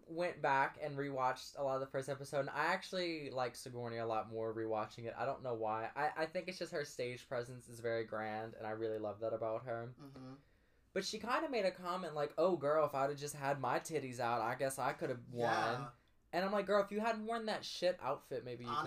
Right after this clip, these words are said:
Speaker 2: Honestly,
Speaker 1: won."
Speaker 2: like, I, her outfit was trash episode one. That's the first thing. Sec-,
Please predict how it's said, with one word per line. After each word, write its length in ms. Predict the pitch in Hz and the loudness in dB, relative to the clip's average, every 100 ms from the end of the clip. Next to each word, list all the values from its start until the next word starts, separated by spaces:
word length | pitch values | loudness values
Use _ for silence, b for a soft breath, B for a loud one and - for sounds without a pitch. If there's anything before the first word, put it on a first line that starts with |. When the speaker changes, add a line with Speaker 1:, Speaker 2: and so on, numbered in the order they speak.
| 117 110 | -2 -4
Speaker 2:
Honestly, 120 | 107 | -4
Speaker 1:
won." 220 | 107 101 | -4 -4
Speaker 2:
like, 100 | 113 147 | -6 -6
I, 340 | 151 - 151 | -6 -8 -6
her 160 | 196 - | -4 0
outfit 340 | 160 - 151 | -2 -2 -8
was 220 | 165 - - | -10 -12 -16
trash 400 | - 147 135 131 - | -16 -12 -12 -14 -14
episode 400 | 139 - - - | -14 -14 -16 -16
one. 240 | - - - - b b - | -18 -20 -20 -20 b b -8
That's 220 | 160 - | -8 -8
the 100 | 160 | -12
first 260 | 135 - | -12 -16
thing. 180 | - 147 - b b | -18 -20 -20 b b
Sec-, 280 | - 226 | -6 -4